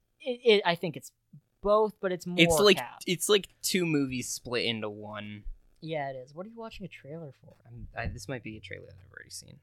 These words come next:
Speaker 2: But
Speaker 1: <laughs> What are you watching a trailer, Franny? We're doing the podcast.
Speaker 2: I got, I got a notification on my phone. Yeah, I've already
Speaker 1: What
Speaker 2: seen
Speaker 1: is
Speaker 2: it.
Speaker 1: it? Is it something good?
Speaker 2: No.
Speaker 1: What?
Speaker 2: <laughs> It's not something you would care about.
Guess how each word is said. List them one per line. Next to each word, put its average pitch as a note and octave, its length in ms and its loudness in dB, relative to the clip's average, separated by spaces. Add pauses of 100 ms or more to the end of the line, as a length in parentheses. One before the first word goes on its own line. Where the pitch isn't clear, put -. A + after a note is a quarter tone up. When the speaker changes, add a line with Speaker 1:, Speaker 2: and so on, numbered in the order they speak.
(100)
Speaker 2:
But - 540 -2
Speaker 1:
<laughs> - 40 -20
What - 180 0
are G#4 60 -2
you D#4 140 0
watching F4 280 4
a C#4+ 60 -16
trailer, D#4+ 500 2
Franny? G#3 320 -8 (340)
We're C#4 120 -4
doing D4+ 40 -4
the C4 60 2
podcast. C4+ 320 4
Speaker 2:
I G#3 200 4
got, E3+ 200 6
I D#3 100 4
got D#3 200 6
a F3+ 80 6
notification E3 640 -2
on D3 60 -2
my B2+ 100 -4
phone. G#2+ 160 -8
Yeah, A2+ 160 0
I've G#2+ 60 -4
already G#2+ 180 -10
Speaker 1:
What F#3 120 -2
Speaker 2:
seen G3+ 80 -2
Speaker 1:
is E3+ 100 -8
Speaker 2:
it. C#3+ 40 -6
Speaker 1:
it? B2+ 60 -10
Is D3 100 -14
it E3+ 60 -16
something E3 280 -12
good? E3+ 260 -10 (240)
Speaker 2:
No. - 140 -4 (720)
Speaker 1:
What? D4 380 8
Speaker 2:
<laughs> - 20 0 (920)
It's - 200 2
not A3+ 80 6
something G3+ 220 6
you E3 100 2
would G3 120 0
care A#2+ 160 2
about. C3 280 -2